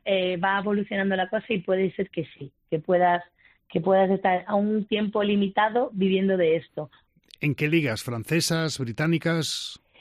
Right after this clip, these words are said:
Speaker 1: En las ligas, en la británica y en la francesa, eh, cien por cien, y en la española yo te digo que cada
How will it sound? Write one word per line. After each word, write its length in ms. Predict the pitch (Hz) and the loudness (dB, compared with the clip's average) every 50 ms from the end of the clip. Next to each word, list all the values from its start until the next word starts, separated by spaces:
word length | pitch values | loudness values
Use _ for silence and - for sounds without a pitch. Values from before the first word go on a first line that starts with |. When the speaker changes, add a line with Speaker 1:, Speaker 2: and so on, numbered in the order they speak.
| - _ _ _ _ - | -20 _ _ _ _ 0
Speaker 1:
En 140 | 226 220 | 2 4
las 200 | 214 214 202 190 | 4 4 2 4
ligas, 260 | 214 240 240 240 240 226 233 220 196 - | 2 4 4 2 0 0 0 -2 -2 0
en 160 | - 214 196 190 | 0 2 2 2
la 160 | 190 190 190 | 2 2 2
británica 460 | 185 190 196 185 208 220 220 214 220 | 2 0 2 2 0 0 2 2 0
y 20 | 214 | 2
en 60 | 208 | 2
la 100 | 208 202 | 2 0
francesa, 420 | 185 208 190 180 214 196 208 185 - - - | 0 -2 -2 0 0 0 0 -2 -4 -6 -4
eh, 220 | 208 185 175 175 - | -2 -2 -2 -2 -2
cien 160 | - 196 196 | -2 -2 0
por 160 | 190 196 185 | 0 -2 -2
cien, 200 | - 233 240 247 226 | -2 0 0 2 2
y 20 | |
en 60 | 208 190 | 2 0
la 80 | 190 | -2
española 420 | 185 - _ 190 190 202 208 220 226 | -4 -4 _ -2 0 2 2 2 2
yo 140 | 208 220 202 | 2 2 2
te 60 | 220 | 2
digo 240 | 208 208 226 220 214 | 2 2 2 0 -2
que 100 | 202 185 | -2 -2
cada 360 | - 208 180 175 175 175 - | 0 2 2 2 2 0 -4